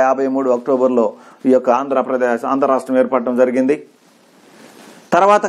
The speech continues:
కాలంలో టంగుటూరు ప్రకాశ్ పంతులు ప్రథమ, ప్రధాన ముఖ్యమంత్రిగా ఉండటం కూడా జరిగింది. తర్వాత మనకి ఆంధ్రప్రదేశ్ ఏర్పడింది పంతొమ్మిది వందల యాభై ఆరు నవంబర్ ఒకటో తేదీన.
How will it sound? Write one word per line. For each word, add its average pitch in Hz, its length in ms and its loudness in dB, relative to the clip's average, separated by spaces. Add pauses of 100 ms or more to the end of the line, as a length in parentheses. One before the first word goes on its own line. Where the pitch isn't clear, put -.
కాలంలో 190 380 4 (840)
టంగుటూరు 185 320 2
ప్రకాశ్ 170 400 2
పంతులు 160 320 2 (540)
ప్రథమ, 156 240 4 (240)
ప్రధాన 143 260 2 (220)
ముఖ్యమంత్రిగా 139 520 2
ఉండటం 131 300 -2
కూడా 131 160 2
జరిగింది. 127 340 0 (560)
తర్వాత 226 400 2 (320)
మనకి 180 300 -4 (800)
ఆంధ్రప్రదేశ్ 247 680 0
ఏర్పడింది 123 380 -4
పంతొమ్మిది 202 380 -2
వందల 180 220 2 (240)
యాభై 160 280 0 (140)
ఆరు 147 180 0 (1040)
నవంబర్ 165 400 2
ఒకటో 120 320 -4
తేదీన. 95 300 -10